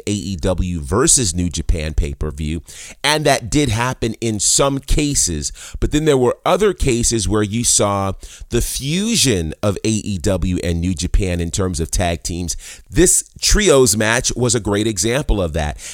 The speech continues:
And then what was supposed to be the eight-man tag match of the Bullet Club versus Dudes with Attitudes still ended up being this merger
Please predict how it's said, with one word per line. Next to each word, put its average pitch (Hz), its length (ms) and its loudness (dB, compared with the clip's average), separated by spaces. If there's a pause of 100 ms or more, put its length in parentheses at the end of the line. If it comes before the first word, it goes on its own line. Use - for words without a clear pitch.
(140)
And 131 180 0
then 139 380 2
what 120 160 2
was 120 120 2
supposed - 380 6
to 165 80 -2
be 127 140 -4
the 110 240 -2
eight-man 117 480 0
tag 101 320 -2
match 92 260 -2
of 76 60 -8
the 82 80 -8
Bullet 101 340 0
Club 90 320 -2
versus 87 340 -2
Dudes 95 360 -4
with 87 180 -4
Attitudes 107 540 0 (540)
still - 420 4
ended 147 300 2
up 110 200 0
being 127 280 2
this 104 240 0
merger 101 680 2